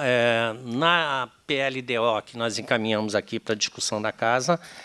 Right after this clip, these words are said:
tem uma previsão de setecentos e setenta e nove milhões de reais para serem utilizados, é, que, ou seja, de previsão para o fecam em dois mil e vinte e quatro. Então,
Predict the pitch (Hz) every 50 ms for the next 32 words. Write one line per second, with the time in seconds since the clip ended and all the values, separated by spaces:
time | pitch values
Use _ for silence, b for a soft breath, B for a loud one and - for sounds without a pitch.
0 | B B B B - 120 123 127 127 123 - - 127 120 120 113 104 123 131 135
1 | 131 - - - 143 131 - - - - 156 160 - - 156 - - 143 123 -
2 | 131 117 117 113 113 113 107 117 123 131 151 151 139 127 127 123 131 143 151 -
3 | - - - 117 110 113 104 120 117 107 107 113 117 127 151 - - - B B
4 | B B B B B B B _ _ - 123 131 131 131 123 - - 123 123 127
5 | 127 127 127 120 - - 120 120 113 98 - 113 110 113 113 117 120 113 - -
6 | - 160 135 113 107 - - 90 - - - 143 120 - - 131 110 95 110 101
7 | 101 101 104 - - 143 139 131 123 101 113 120 131 123 - 131 123 120 117 -
8 | - 139 123 - - 117 113 123 127 B B 131 131 B B B B - 113 123
9 | 123 123 131 120 107 120 123 127 127 120 120 123 120 - - - 107 95 85 85
10 | - - - 110 - - 135 135 131 127 120 110 98